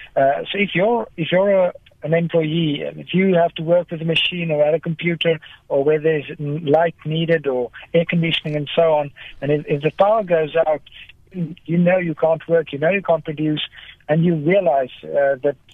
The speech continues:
um, workers understand that that will have to feed through to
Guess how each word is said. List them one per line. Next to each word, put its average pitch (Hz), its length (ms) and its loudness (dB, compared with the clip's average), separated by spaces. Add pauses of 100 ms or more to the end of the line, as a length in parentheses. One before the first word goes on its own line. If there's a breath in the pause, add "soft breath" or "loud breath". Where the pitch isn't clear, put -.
um, 143 640 0
workers 160 400 2
understand 165 540 0
that 139 120 -6 (220)
that 160 180 0 (100)
will 180 200 2
have 160 160 2
to 170 100 -12 (100)
feed 170 280 -4
through 160 240 0 (120)
to 143 280 -2